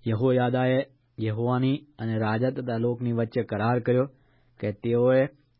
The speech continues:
યહોવાના લોક થવું. પછી રાજા તથા લોકની વચ્ચે પણ તેણે કરાર કર્યો. પછી દેશના સર્વ લોક બાલના મંદિરમાં ગયા ને તે ભાંગી નાખ્યું. તેઓએ તેની વેદીઓના તથા તેની મૂર્તિઓના છેક ચૂરાચૂરા કરી નાખ્યા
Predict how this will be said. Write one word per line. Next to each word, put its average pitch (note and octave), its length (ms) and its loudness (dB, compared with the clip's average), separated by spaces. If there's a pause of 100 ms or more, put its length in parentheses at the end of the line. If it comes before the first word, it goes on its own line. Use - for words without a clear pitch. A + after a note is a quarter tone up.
યહોવાના A#2+ 500 -2
લોક A2+ 280 2
થવું. A#2+ 280 -2 (560)
પછી A2+ 220 0
રાજા A#2+ 280 2
તથા A#2+ 300 -2
લોકની B2+ 400 0
વચ્ચે B2 340 2
પણ B2 220 -2 (280)
તેણે A2+ 200 -2
કરાર B2+ 340 2
કર્યો. G#2 260 -4 (520)
પછી G#2+ 200 -4
દેશના A#2+ 400 0
સર્વ A#2 320 -2
લોક B2+ 280 2 (400)
બાલના B2 400 2
મંદિરમાં A2+ 480 0
ગયા A2 280 0 (360)
ને G#2 100 -6
તે A2 160 -2
ભાંગી G#2+ 380 -2
નાખ્યું. A#2+ 440 -2 (400)
તેઓએ A#2+ 280 2
તેની B2 240 -2
વેદીઓના B2+ 500 2 (340)
તથા G#2 160 -4
તેની A#2 340 -2
મૂર્તિઓના B2 640 0
છેક C3 480 -2 (140)
ચૂરાચૂરા A2+ 540 -2
કરી G#2 220 -4
નાખ્યા A2 400 -2